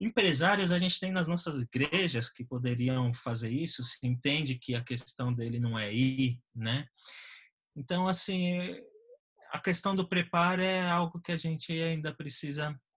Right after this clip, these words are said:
pensar bastante, é,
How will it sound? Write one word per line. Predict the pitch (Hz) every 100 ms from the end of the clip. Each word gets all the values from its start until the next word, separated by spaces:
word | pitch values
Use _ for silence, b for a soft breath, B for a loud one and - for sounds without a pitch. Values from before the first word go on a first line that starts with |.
| _ _ _ -
pensar | 151 139 151
bastante, | 147 135 - - 143 156 156 - 165 - _ B B B B _ -
é, | 131 120 117 117 120 117